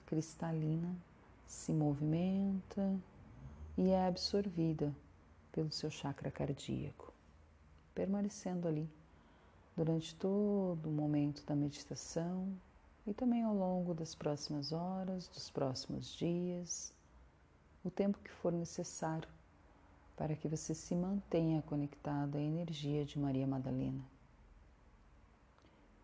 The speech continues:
Inspire, solte.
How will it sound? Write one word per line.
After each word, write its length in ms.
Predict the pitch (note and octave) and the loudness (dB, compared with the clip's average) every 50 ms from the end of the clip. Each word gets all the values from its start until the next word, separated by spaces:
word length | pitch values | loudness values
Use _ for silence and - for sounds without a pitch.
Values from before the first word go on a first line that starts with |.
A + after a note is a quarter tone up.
| - - - - - - - - - | -20 -20 -20 -20 -20 -20 -16 -8 -4
Inspire, 1040 | D3 C#3+ C3+ - - - - - - - E3 D#3 C#3+ C#3+ C#3 C3+ C3+ C#3 - C3+ | -4 -4 -2 -4 -6 -6 -8 -8 -4 -2 -2 0 0 0 -2 -4 -4 -6 -6 -8
solte. 1500 | B2+ - - - - - - - E3+ F3 F#3 F#3+ G3 G3 G3 G3 G3 G3 F#3+ F#3+ F3+ - - - - - G#3 G3 G3 | -8 -6 -6 -6 -6 -6 -4 -4 -4 -4 -2 -2 -2 0 0 0 0 0 -2 -4 -6 -8 -8 -8 -6 -4 -2 -2 -2